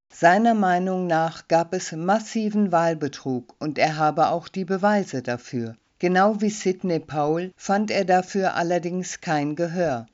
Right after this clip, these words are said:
Der oberste Gerichtshof in Washington D C wollte sich die Klagen nie anschauen, meist weil die Kläger nicht klageberechtigt wären. Selbst Trump nicht, obwohl es um seine eigene Wahl ging.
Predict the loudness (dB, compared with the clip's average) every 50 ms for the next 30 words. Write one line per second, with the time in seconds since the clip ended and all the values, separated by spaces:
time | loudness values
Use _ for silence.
0 | _ _ _ 0 0 2 2 2 2 2 0 0 -2 -4 -4 -4 0 0 0 0
1 | 0 -2 -2 -6 _ -8 -4 -2 -2 -2 -2 -6 -10 -8 -4 -2 -2 0 0 -2
2 | -2 -2 -4 -6 -6 -6 -6 -6 -4 -4 -4 -4 -4 -8 -8 -6 -6 -6 -8 -10
3 | -12 -4 0 0 0 0 0 -2 -4 -4 -4 -6 -6 -6 -8 -8 -8 -6 -4 0
4 | 2 4 4 4 2 0 -4 -2 0 0 2 2 2 0 0 -2 -4 -4 -6 -6
5 | -4 -2 -2 -2 -2 -6 -8 -10 -14 _ _ _ _ _ 0 2 2 2 2 0
6 | -6 _ -4 -2 -2 0 0 -4 -6 -4 0 2 2 2 2 2 2 2 2 0
7 | -4 -6 -6 -6 -4 -6 -12 -10 -4 -2 0 2 2 0 0 -2 -4 -4 -2 -2
8 | -4 -2 -2 -4 -6 -6 -10 -10 -10 -10 -12 _ -8 -6 -4 -4 -6 -6 -6 -8
9 | -10 -10 -12 _ _ _ -14 0 2 2 2 2 0 -6 -20 -20 _ _ -10 0
10 | 2 4 4 4 2 -2 -2 -4 -4 -2 -4 -6 -10 -16 -20 -10 _ -4 -4 -4
11 | -2 0 0 2 2 0 -2 -4 -6 -6 -6 -2 -2 -2 -2 0 -2 -2 -2 -2
12 | -4 -4 -4 -4 -4 -4 -4 -2 0 0 2 2 0 -2 -2 -4 -6 -6 -4 -4
13 | -8 -10